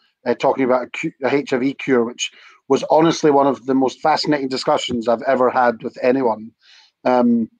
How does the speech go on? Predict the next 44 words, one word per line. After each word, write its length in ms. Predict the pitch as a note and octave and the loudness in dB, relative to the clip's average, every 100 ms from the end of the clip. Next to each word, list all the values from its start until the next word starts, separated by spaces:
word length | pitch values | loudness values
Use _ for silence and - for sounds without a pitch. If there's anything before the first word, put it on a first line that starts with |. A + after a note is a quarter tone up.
| _ _ _ _ _ | _ _ _ _ _
and 200 | B2+ B2+ | 0 2
I 140 | C3 | 2
would 160 | B2+ B2 | 0 2
definitely 400 | C#3 C3+ D#3 C#3+ | -2 0 -2 -2
recommend 480 | C3 C3 C3+ B2+ B2 | -2 -2 -2 -2 -2
going, 320 | B2+ B2+ C3+ | -2 -2 -4
going 240 | B2+ B2+ | -2 -2
and 100 | B2+ | 0
watching 380 | B2 B2+ - B2 | 0 0 -2 -8
it 80 | B2+ | -6
on 140 | B2 B2 | -2 0
our 160 | A#2+ B2+ | 0 0
YouTube 400 | A#2+ C#3 - B2+ | 0 0 0 -6
channel. 360 | - A#2 A#2 A2 _ - - _ _ _ | -4 -2 -2 -8 _ -20 -20 _ _ _
But 140 | - C3+ - _ - | -4 -4 -6 _ -4
everything 640 | E3+ F3+ F3+ F#3+ F3 E3 - F3+ E3 | 0 0 0 2 2 2 -2 -14 -14
that 220 | E3 D#3+ E3+ | -2 -2 2
we, 120 | D#3 - | 2 2
we're 140 | D3+ | 0
trying 280 | C#3+ D3+ C#3+ | 2 0 0
to 80 | B2 | -4
do 240 | C#3 C#3+ | 0 2
is, 240 | C3+ A#2 - | 0 -2 -6
is 300 | B2 - - - | -8 -8 -20 -6
make 280 | C#3 D3+ - | 0 0 0
people 280 | D#3 - C#3 | -2 2 2
either 180 | C3+ | 2
think 340 | C3 - F#3+ F3+ | 0 0 -2 0
in 100 | F3+ | -2
a 80 | E3 | 0
different 420 | E3 - D3+ D#3+ | -2 0 -4 0
way 320 | C#3 C3 C3 | 2 2 2
or 160 | C3+ A#2+ | -2 -2
think 280 | - F3 | 0 0
about 240 | E3+ D3+ D3+ | 0 0 0
something 400 | - C3+ C3 B2+ | 0 -2 -2 -4
that 140 | C3+ | -4
they 60 | C3+ | -2
might 240 | C3+ C#3 | 0 0
not 180 | C#3 C3+ | 0 0
have 100 | B2 | -2
thought 340 | - C3+ C3 - | -2 0 0 -2
about 320 | - B2 A#2 A#2+ - _ _ _ _ _ _ | -2 0 2 -2 -14 _ _ _ _ _ _
before. 720 | C3 - - C3 A2+ D2+ C3 | -4 0 2 2 2 -8 -18